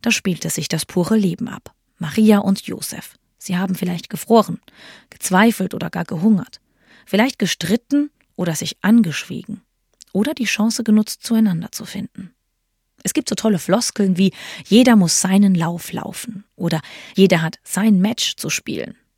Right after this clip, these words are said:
Das ist so lapidar und so wahr. Das passt zu Maria und Josef und es passt zu mir, zu jedem.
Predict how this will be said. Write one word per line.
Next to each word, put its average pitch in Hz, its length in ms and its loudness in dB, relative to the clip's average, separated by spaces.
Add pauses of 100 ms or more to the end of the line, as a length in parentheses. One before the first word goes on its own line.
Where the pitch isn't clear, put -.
(200)
Das 190 140 -4
ist - 160 -4
so 202 120 2
lapidar 208 640 0 (500)
und 190 200 2
so 196 300 -2
wahr. - 220 -10 (280)
Das - 160 -8
passt 180 240 -2
zu 180 80 0
Maria 185 460 4
und - 220 -6
Josef 220 480 0
und - 200 -10
es 165 100 -10
passt - 320 -10
zu 208 120 2
mir, 202 320 2 (100)
zu 269 100 -2
jedem. 226 340 0